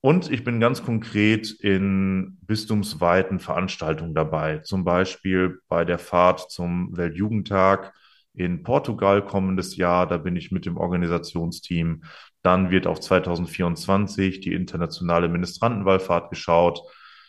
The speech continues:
Ähm, da bin ich mit dabei. Und vielleicht auch, weil ich ab und zu innovative Ideen für Liturgie habe, ist es auch der Auftrag der Bistumsleitung, dass ich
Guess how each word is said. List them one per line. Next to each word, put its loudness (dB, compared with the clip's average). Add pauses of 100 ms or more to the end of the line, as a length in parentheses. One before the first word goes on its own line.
(160)
Ähm, -6
da 4
bin -2
ich -6
mit -2
dabei. 4 (120)
Und 0 (480)
vielleicht 2
auch, 2 (240)
weil 2
ich -6
ab -8
und -6
zu -4
innovative -2
Ideen 2
für -8
Liturgie -2
habe, 2 (240)
ist -6
es -8
auch -4
der 0
Auftrag 2
der 0
Bistumsleitung, -2
dass -4
ich -12